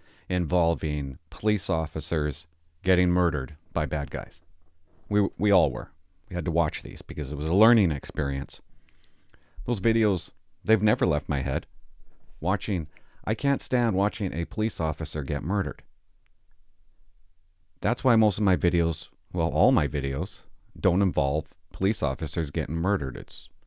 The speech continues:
if anything, it's the bad guy. I don't wanna see anybody die. I don't wanna see anybody get murdered. But if a bad guy is trying to kill a cop,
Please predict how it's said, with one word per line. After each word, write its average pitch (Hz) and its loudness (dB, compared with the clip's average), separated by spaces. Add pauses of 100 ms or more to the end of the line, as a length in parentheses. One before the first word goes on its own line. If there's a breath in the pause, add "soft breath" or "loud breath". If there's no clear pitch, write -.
(420)
if - -4
anything, 85 0
it's 76 -6
the 90 0
bad 76 0
guy. - -10 (1160)
I 123 0
don't 139 4
wanna 143 4
see 135 0
anybody 135 4
die. 80 0
I 113 0
don't 98 0
wanna 104 2
see 107 -4
anybody 95 0
get 92 0
murdered. 104 0 (880)
But 98 2
if 95 -2
a 95 0
bad 113 2
guy 110 4
is 98 2
trying 110 -2
to 95 -2
kill 101 0
a 78 -2
cop, 156 2